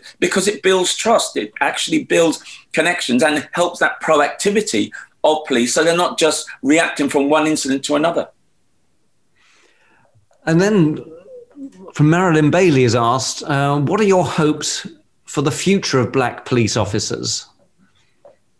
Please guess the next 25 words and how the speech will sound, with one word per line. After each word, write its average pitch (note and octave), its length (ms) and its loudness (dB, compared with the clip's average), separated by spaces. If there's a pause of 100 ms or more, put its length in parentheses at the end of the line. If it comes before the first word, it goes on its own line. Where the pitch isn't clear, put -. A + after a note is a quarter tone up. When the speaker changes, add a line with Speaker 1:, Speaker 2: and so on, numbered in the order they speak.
(220)
Speaker 1:
Well, F3+ 160 2
I G3+ 160 4
want A3+ 200 2
them D#3+ 180 -2
to - 120 -4
be C#3+ 160 2
able C3 480 0 (140)
to C#3 160 0
achieve D3 300 0
their A#2 80 0
true - 240 -2
potential - 540 -4 (720)
from A2+ 500 0 (180)
not E3+ 220 2
only D3 380 0
staying D3+ 560 0
longer, G2 320 0
'cause - 380 -2 (240)
you're A#2 300 0 (140)
four D#3 220 0
to D3 100 -6
five C#3+ 300 -2
times B2+ 260 -2
more A#2+ 160 2
likely A2+ 540 -2